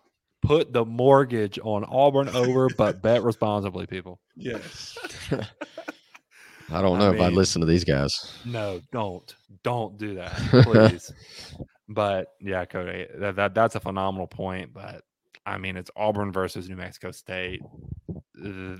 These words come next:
Speaker 1: ju-, just like we said with a Sanford game, this is a great game to get out, to get to tailgate in the fall, to get out with a family, play, play some cornhole. You can walk into the stadium. You can walk out at the end of the third quarter 'cause it's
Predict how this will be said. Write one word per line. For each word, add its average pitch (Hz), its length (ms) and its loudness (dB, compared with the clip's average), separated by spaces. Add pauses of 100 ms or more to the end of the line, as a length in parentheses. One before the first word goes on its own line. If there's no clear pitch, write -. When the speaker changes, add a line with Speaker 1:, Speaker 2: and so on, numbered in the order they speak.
(160)
Speaker 1:
ju-, 101 200 -2
just 110 200 -2
like 107 140 2
we 101 80 -2
said 104 140 0
with 98 100 0
a 92 40 -4
Sanford 95 420 -8
game, 95 360 -8 (440)
this 147 140 -6
is 185 120 -8
a 98 60 -8
great 95 320 -2
game 95 320 -4
to 92 80 -10
get 101 200 -2
out, 95 440 0
to 101 80 -8
get 104 180 -6
to - 60 -20
tailgate 101 640 -2 (220)
in 107 200 -2
the 101 80 -2
fall, 95 540 0
to 87 80 -12
get 101 240 -6
out 101 180 0
with 101 80 -6
a 101 60 -10
family, 95 460 -10
play, 98 420 -8
play 101 180 -2
some 107 180 -12
cornhole. 101 720 -4
You 95 80 -16
can 98 120 -12
walk 104 320 2
into 107 180 -4
the 104 100 -4
stadium. 98 720 -8 (540)
You 110 100 -2
can 107 200 -4
walk 98 280 4
out 101 340 4
at 95 140 -12
the 92 260 -4 (380)
end 110 160 0
of 113 80 2
the 98 80 -8
third 107 300 -2
quarter 98 440 -2
'cause 90 200 -14
it's - 160 -20